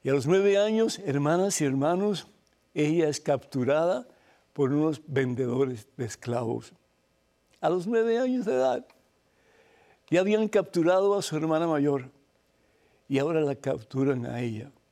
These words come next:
Esta niña de nueve años es vendida en el mercado de esclavos de aquellos lugares y tiene un amo y después ese amo muere y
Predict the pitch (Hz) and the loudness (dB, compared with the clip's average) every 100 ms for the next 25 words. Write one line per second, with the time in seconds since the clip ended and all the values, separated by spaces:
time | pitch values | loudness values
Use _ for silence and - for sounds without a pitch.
0 | _ _ _ _ _ - - _ _ _ | _ _ _ _ _ -20 -20 _ _ _
1 | _ _ _ _ _ _ _ _ - 143 | _ _ _ _ _ _ _ _ -4 0
2 | 208 214 214 202 170 147 135 117 127 143 | 2 2 4 4 4 2 0 -2 -2 2
3 | 175 202 170 139 139 247 - - _ _ | 2 2 2 0 -2 -6 -16 -20 _ _
4 | _ _ _ _ _ _ _ - 147 165 | _ _ _ _ _ _ _ -6 -2 0
5 | 156 165 190 160 135 123 117 110 123 117 | 0 2 2 2 0 -4 -6 -6 -6 -4
6 | 139 151 165 190 _ _ 127 120 - 139 | 0 2 0 -4 _ _ -8 -8 -4 -2
7 | 139 190 - - - - - - - _ | -2 -4 -8 -20 -20 -20 -20 -20 -20 _
8 | _ _ _ 143 123 123 139 160 127 123 | _ _ _ -8 -6 -2 0 0 -2 -2
9 | 117 131 - - _ _ _ _ _ _ | 0 -2 -4 -12 _ _ _ _ _ _
10 | _ _ _ _ _ _ 147 127 156 165 | _ _ _ _ _ _ -6 -4 0 2
11 | 175 160 151 147 156 160 185 269 233 170 | 2 0 -2 0 2 2 0 -4 -6 -10
12 | - 143 - 147 151 147 135 147 151 160 | -4 -2 -2 -2 -2 -2 -2 0 0 0
13 | 143 - - 147 165 170 160 - 156 | -4 -6 -8 -2 0 2 0 -4 -6